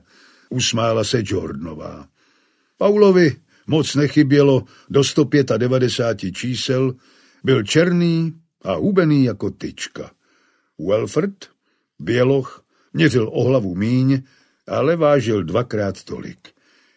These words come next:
Na pohled už se víc lišit nemohli, ale jinak byli oba lodní strojníci stejní šikulové. Pořád žádné spojení?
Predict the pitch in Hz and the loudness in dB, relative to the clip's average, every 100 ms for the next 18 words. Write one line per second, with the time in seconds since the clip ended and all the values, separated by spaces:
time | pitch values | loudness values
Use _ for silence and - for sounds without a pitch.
0 | _ _ - 139 135 202 170 180 175 - | _ _ -4 -2 2 4 6 4 0 -4
1 | 151 - 120 101 202 170 - 143 135 120 | -4 -2 -4 -2 -2 -4 -2 -2 -2 -6
2 | 101 101 92 87 85 87 - _ _ _ | -6 -6 -4 -6 -8 -10 -12 _ _ _
3 | _ 127 127 190 226 202 160 165 - 180 | _ -2 0 2 0 0 4 4 4 0
4 | 185 190 190 143 113 - 143 175 160 160 | 4 4 4 2 -2 -4 -2 0 0 -2
5 | 131 131 107 - 127 123 117 104 - 78 | -2 -8 -8 -4 -2 -2 -2 -4 -8 -12
6 | 73 - 65 65 65 - _ _ _ _ | -14 -18 -16 -16 -18 -20 _ _ _ _
7 | _ _ _ _ _ _ - 95 87 113 | _ _ _ _ _ _ -8 -6 -2 -2
8 | 107 92 95 90 101 101 - 92 95 98 | -4 -4 -4 -2 -4 -4 -4 -4 -2 -2
9 | 110 113 | -6 -8